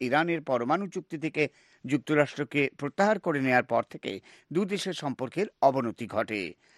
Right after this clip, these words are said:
যুক্তরাষ্ট্রের নিষেধাজ্ঞার কারণে ইরানের অর্থনীতি ক্ষতিগ্রস্ত হয়েছে এবং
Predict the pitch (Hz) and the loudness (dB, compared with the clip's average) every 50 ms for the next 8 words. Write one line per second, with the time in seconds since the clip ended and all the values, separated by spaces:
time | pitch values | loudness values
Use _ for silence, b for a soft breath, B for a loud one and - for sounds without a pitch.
0 | b b - 135 143 - - 147 135 131 123 - 147 127 113 120 - 175 190 156 | b b -2 0 0 2 2 4 4 4 4 2 -2 -2 -2 -2 -2 -2 -2 -2
1 | 151 147 123 139 131 - 123 123 123 127 139 147 175 220 - - 139 135 123 135 | -2 0 2 2 2 4 4 4 4 4 0 -2 -4 -4 -6 -6 -6 -2 0 0
2 | 135 131 127 127 - - 147 160 - - - - 131 113 - 131 127 120 b b | 0 0 -2 -4 0 0 0 0 0 -4 -8 -10 -10 -8 -6 -8 -8 -8 b b
3 | b b b b - - 170 160 - 185 165 170 185 170 - - 208 190 196 196 | b b b b 0 0 0 2 2 0 0 0 0 0 0 0 2 2 2 2
4 | - - 226 226 233 b b b - 175 170 165 175 | 2 2 0 0 0 b b b 2 2 4 4 2